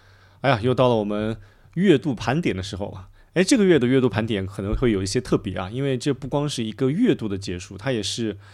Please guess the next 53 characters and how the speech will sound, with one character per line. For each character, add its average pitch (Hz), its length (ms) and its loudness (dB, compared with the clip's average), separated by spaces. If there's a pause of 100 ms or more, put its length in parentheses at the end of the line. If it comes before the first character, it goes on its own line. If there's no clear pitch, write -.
(260)
呃， 98 260 -4
一 110 140 -6
个 113 420 0 (220)
半 175 220 6
年 95 260 -2
度 208 160 -2
的 101 80 -2
一 95 80 -4
个 98 80 -6
结 95 160 -8
束。 - 200 -16 (280)
所 - 120 0
以 220 60 6
我 156 60 6
觉 117 100 0
得 156 80 2
我 117 80 2
们 104 100 -6
可 147 80 -6
以 127 80 0
趁 - 200 -6
着 110 40 -2
今 120 160 -2
天 151 140 0
这 151 80 -2
个 113 60 -2
机 107 160 -4
会， 113 240 -4 (400)
不 190 160 -2
仅 127 200 -2
仅 110 200 -4
谈 110 200 -6
一 123 60 -6
谈 - 160 -2
六 220 140 0
月 127 80 0
份 95 160 -2
发 104 180 -2
生 98 160 -12
了 95 60 -8
什 92 120 -12
么， 92 80 -12
也 107 140 -4
可 113 100 -6
以 165 80 0
谈 117 300 -6
一 - 20 -6
谈 101 320 -8
整 101 200 -8
个 113 100 -6
上 180 240 -2
半 120 160 0
年 85 300 -10